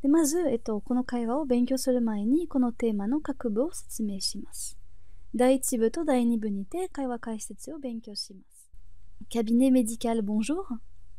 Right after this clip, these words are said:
これは電話での会話なので、えっと、まあ、電話に出る人は、ここ、診療所、こんにちは、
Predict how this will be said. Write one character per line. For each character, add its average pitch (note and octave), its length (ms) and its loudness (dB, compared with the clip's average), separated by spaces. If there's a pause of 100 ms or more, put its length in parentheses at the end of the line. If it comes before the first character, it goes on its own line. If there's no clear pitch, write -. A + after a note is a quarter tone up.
(1500)
こ D#4+ 80 -2
れ E4+ 60 2
は D#4 40 2
電 E4 220 2
話 F#4 80 2
で D4 100 4
の G#3+ 140 2
会 A#3 180 0
話 B3 140 2
な B3+ 80 4
の G#3+ 160 -2
で、 A3 260 -2
え G#3+ 80 -4
っ G#3 60 -6
と、 G3 260 -4
ま G3+ 200 -4
あ、 - 120 -10
電 A#3 160 2
話 A#3 80 2
に B3+ 160 4
出 B3 140 6
る B3 80 6
人 A#3 280 -6
は、 D#4 200 -2
こ - 140 -8
こ、 E4 300 -4 (280)
診 C4+ 260 4
療 B3+ 160 8
所、 - 300 -2 (360)
こ - 120 -2
ん A3 80 6
に A3 100 4
ち - 160 -6
は、 - 160 -2